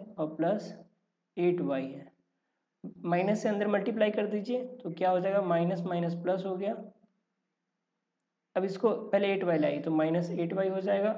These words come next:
और ये प्लस फ़ोर, ये आपका आंसर हो जाएगा बेटा।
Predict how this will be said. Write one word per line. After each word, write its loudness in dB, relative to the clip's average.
और 0
ये 2
प्लस -6
फ़ोर, -8
ये 4
आपका 8
आंसर 0
हो -4
जाएगा -4
बेटा। -10